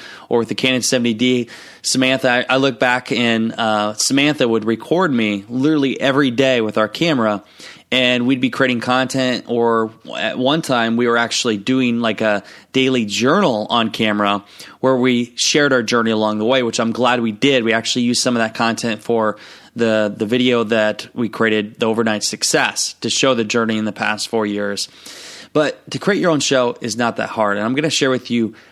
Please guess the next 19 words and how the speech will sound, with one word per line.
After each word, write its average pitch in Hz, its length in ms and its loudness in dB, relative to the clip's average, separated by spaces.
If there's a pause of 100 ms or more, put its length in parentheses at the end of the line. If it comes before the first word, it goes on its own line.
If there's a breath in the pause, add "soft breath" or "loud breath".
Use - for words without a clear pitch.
how 123 600 0
we 127 220 2
have 147 240 0
done 113 220 2
it 180 200 -2 (400)
and 120 420 0
the 117 60 2
different 113 300 -4
options 147 640 0
and 120 160 -6
how 123 300 -2
you 123 300 0
can 123 280 -4
do 117 160 2
it 110 160 -4
too. 110 440 0 (540 loud breath)
So 143 160 2
first 170 340 0
off, 135 320 2